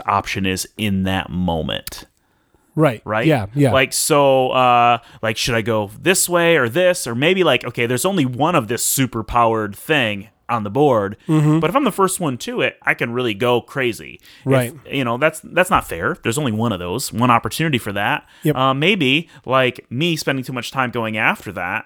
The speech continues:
Speaker 1: is gonna give somebody a door that's gonna just, you know, zoom past me.
Speaker 2: Exactly, right?
Speaker 1: So, like, those things add some fun, some elements, and I think that's where the heart of these games are, is, like, in the moment. Like, what is my best option?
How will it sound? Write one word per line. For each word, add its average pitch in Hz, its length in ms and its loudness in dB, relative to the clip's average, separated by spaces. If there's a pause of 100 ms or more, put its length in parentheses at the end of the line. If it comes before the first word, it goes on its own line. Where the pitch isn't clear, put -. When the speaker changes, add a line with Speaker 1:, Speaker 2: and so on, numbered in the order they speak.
(100)
Speaker 1:
is 127 240 -4
gonna 139 260 -2
give 127 320 0
somebody 123 400 -2
a 104 40 0
door 110 320 2
that's 110 200 -6
gonna 110 220 -2
just, - 280 -10
you 104 100 -4
know, 120 200 -4
zoom 104 320 2
past - 440 -4
me. 151 120 -8
Speaker 2:
Exactly, 151 560 0
right? 120 200 2
Speaker 1:
So, 151 380 0
like, 147 160 0
those 202 180 0
things 240 280 -2
add 151 220 0
some 143 180 -4
fun, 143 500 0
some 135 240 -10
elements, 143 560 -2
and 147 140 -6
I 135 60 -2
think 160 260 -4
that's 151 200 0
where 139 100 -2
the 120 80 2
heart 120 200 4
of 117 60 0
these 113 140 -6
games 113 280 -4
are, 110 380 2 (100)
is, 98 320 -6
like, 92 240 -4 (300)
in 131 200 0
the 123 80 0
moment. 104 720 -2 (520)
Like, 101 220 -2
what 117 300 4
is 120 180 2
my 110 220 4
best 101 440 -2
option? - 560 -8